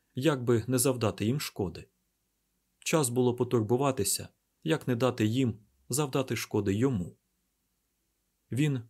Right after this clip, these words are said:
гарячково потягнувся до порожнечі, і вона відкрилася. Але поза її межами спливла віддалена думка. Це лише порожнеча.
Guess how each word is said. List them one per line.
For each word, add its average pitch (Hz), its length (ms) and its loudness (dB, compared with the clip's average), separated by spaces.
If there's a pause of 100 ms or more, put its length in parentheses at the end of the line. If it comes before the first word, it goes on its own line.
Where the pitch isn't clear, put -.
гарячково 147 560 0
потягнувся 113 600 0
до 113 120 2
порожнечі, 123 760 -4 (760)
і 139 100 -2
вона 131 260 0
відкрилася. 117 800 -2 (760)
Але 104 360 2
поза 113 300 2
її 117 220 2
межами 107 500 0 (240)
спливла 139 720 0
віддалена 123 560 2
думка. 110 480 -2 (1080)
Це - 200 -4
лише 120 460 -2
порожнеча. 123 800 -2